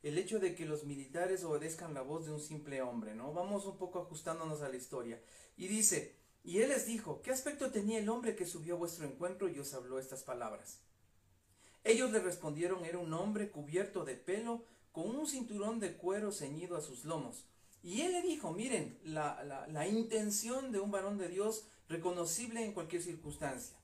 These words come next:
El rey le dice: "Es Elías Tisbita". Entonces el rey envió a él un capitán de cincuenta con sus cincuenta hombres. Es decir, es como que recuerda quién es y dice: "Este hombre tal vez puede hacer algo por mí",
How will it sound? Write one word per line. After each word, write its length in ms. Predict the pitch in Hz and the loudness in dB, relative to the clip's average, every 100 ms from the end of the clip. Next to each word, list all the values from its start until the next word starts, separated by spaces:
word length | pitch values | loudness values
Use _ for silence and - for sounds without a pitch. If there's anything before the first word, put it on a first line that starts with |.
| - - - | -20 -20 -4
El 180 | 156 151 | 0 4
rey 180 | 220 277 | 4 4
le 100 | 254 | 0
dice: 480 | 262 - 262 220 | -2 0 0 0
"Es 120 | 302 269 | 0 0
Elías 600 | 262 240 269 262 262 - - _ | -2 -2 2 2 2 -6 -18 _
Tisbita". 680 | 175 170 143 175 160 - - - - - - - | -4 -4 -2 -4 -4 -6 -8 -10 -20 -20 -16 -4
Entonces 380 | 156 202 233 233 | 0 2 2 2
el 120 | 202 | 2
rey 200 | 208 220 | 2 0
envió 500 | 180 147 147 165 175 | -2 -4 -4 0 0
a 100 | 139 | 0
él 400 | 180 160 151 - | 0 0 -4 -6
un 320 | - 311 339 | 6 8 8
capitán 520 | 302 262 196 - 190 | 6 0 -2 -2 0
de 80 | 196 | 0
cincuenta 600 | 175 156 151 185 208 214 | 0 -2 -4 -4 -2 -4
con 160 | - 135 | -4 -8
sus 200 | - 127 | -8 -10
cincuenta 440 | 139 131 143 147 | -10 -6 -2 2
hombres. 360 | 208 254 - - - - | 4 2 0 -8 -14 -6
Es 120 | - 170 | 0 6
decir, 460 | 190 - 196 - - - | 8 8 6 -2 -8 -4
es 120 | 147 | -4
como 220 | 151 147 | -2 -4
que 100 | 160 | -2
recuerda 520 | 151 151 202 220 233 | -2 2 2 4 0
quién 240 | 220 226 226 | 0 0 2
es 320 | 262 294 214 | 2 0 -2
y 60 | |
dice: 340 | 202 240 247 220 | -4 -4 0 0
"Este 180 | 233 233 | 0 -2
hombre 220 | 240 240 | -2 -2
tal 160 | 214 185 | 0 0
vez 140 | 196 | 0
puede 180 | 196 185 | 2 2
hacer 220 | - 170 | 2 2
algo 240 | 151 143 | 0 -2
por 160 | - 131 | -2 -2
mí", 320 | 151 139 - | 0 -2 -6